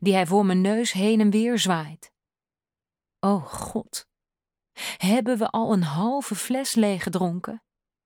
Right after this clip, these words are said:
Ik zweer dat we net tien, maximaal twintig minuten geleden bij elkaar zijn gaan zitten.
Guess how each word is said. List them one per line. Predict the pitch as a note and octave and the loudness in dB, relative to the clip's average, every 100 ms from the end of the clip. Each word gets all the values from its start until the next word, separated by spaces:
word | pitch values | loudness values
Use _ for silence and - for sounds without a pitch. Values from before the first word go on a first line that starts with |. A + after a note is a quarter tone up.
| _ _ _ - - | _ _ _ -16 -4
Ik | G#3 F3+ | -2 0
zweer | D3+ F#3 B3 A3+ | 0 0 0 0
dat | F3+ F#3+ | -2 0
we | |
net | F#3+ A3+ - - | 2 2 -2 0
tien, | C4+ B3 F3 - - - - | 2 2 0 -2 -16 -14 2
maximaal | G3+ A#3 - - A3 G#3 G#3 - | 4 4 0 4 4 4 -2 -4
twintig | A#3+ C4+ C4+ A#3 | -2 0 0 4
minuten | A3+ A3+ A3 | 6 6 2
geleden | A3 G#3+ A#3+ A#3+ | 2 2 2 2
bij | G#3+ | 2
elkaar | G#3+ G#3 A#3 B3+ A3+ | 2 2 0 2 2
zijn | A3 | 2
gaan | F3+ F#3+ | 2 0
zitten. | F#3 F3+ F#3+ | 0 -4 -12